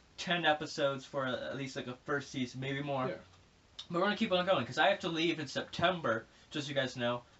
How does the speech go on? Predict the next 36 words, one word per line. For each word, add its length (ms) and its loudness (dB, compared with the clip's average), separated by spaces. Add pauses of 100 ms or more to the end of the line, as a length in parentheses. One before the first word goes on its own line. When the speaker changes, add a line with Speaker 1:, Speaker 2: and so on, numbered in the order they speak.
(120)
Speaker 1:
to 80 -6
basic, 560 0 (420)
and 160 0
I'll 140 2
be 340 -2
not 260 -2
making 260 -6
stuff. 200 0 (420)
But 440 4
saying 460 2
that, 200 2
though, 280 4 (320)
there 160 4
will 140 6
be 120 6
more 240 4
content 640 4 (220)
coming 520 0 (140)
to 400 -2 (140)
the 120 2
YouTube 400 0
channel 520 0
that 120 0
you're 120 0
listening 320 -2
to 80 -8
this. 200 -2 (220)
Also, 300 8
that's 160 6
a 40 2
big 220 2
thing 140 -2
that's 180 0
happened 340 4
since 240 -6
then. 200 -2